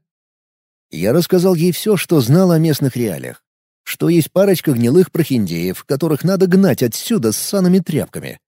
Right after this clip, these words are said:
Особенно меня беспокоила дамочка, та еще змеюка, если остальные рабыни ее так сильно боятся. Отменять их контракты прямо сейчас я не собирался.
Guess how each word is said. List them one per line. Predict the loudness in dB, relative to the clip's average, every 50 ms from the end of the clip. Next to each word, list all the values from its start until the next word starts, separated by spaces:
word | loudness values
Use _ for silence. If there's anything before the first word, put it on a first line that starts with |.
| _ _ _ _ _ -6
Особенно | -4 -4 -4 -4 -2 -2 0 0 2 2 2
меня | 2 2 2 0 0 0
беспокоила | -2 -2 -2 -2 -2 0 2 2 2 2 2 0
дамочка, | 0 -2 -2 -2 -4 -4 -8 -10 -10 -12 -12 -12 -12 -14 _ _ _ _
та | -10 -6 -4 -4
еще | -2 -2 -4 -2 -2 -4
змеюка, | -2 0 0 0 0 0 0 -2 -2 -4 -8 -12 -14 _ _ _ -12
если | -6 -4 -2 -2 0 2 2
остальные | 2 2 0 0 -2 -2 0 0 0 2 2
рабыни | 2 0 0 0 0 0 0
ее | 0 0 0 0 0
так | -2 -2 -4 -4
сильно | -4 -2 -2 0 0 0
боятся. | -2 -2 -4 -4 -6 -8 -10 -12 -12 -14 -16 _ _ _ _ _ _ _ _ _ _ _
Отменять | -4 -2 -2 0 2 2 4 4 2 2 0 -2
их | -4 -4
контракты | -4 -4 -4 -2 0 2 2 2 0 -2 -6 -8 -6
прямо | -6 -4 -2 -2 -2 -2
сейчас | -2 -2 -2 -2 0 0 0 -2 -2
я | -4 -2 0 0
не | 0 0
собирался. | -2 -2 -4 -4 -4 -6 -6 -8 -10 -12 -12 -14